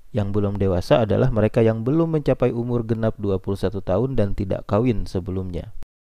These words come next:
Konsekuensi belum dewasa adalah berada di bawah kekuasaan orang tua atau wali.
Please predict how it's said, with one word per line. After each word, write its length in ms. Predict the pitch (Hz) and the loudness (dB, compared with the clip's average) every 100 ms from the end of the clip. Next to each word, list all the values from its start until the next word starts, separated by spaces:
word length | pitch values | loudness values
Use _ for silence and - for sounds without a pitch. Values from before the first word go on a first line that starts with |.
| _ _ _ _ _ _ _ - | _ _ _ _ _ _ _ -2
Konsekuensi 640 | 131 151 147 165 175 214 | 4 6 6 4 2 2
belum 240 | 170 147 131 | 4 4 6
dewasa 480 | 117 90 - 147 | 4 4 4 4
adalah 320 | 139 113 117 123 | 6 4 4 4
berada 400 | 104 101 104 123 | 2 2 6 6
di 140 | 104 | 4
bawah 340 | 95 92 120 | 4 4 4
kekuasaan 640 | 120 107 - 90 98 98 113 | 2 -4 -2 -2 0 0 0
orang 320 | 95 92 95 | -2 -2 -4
tua 240 | 120 110 | 0 2
atau 240 | 87 - 90 | 2 0 2
wali. 320 | 110 113 95 | 2 2 -2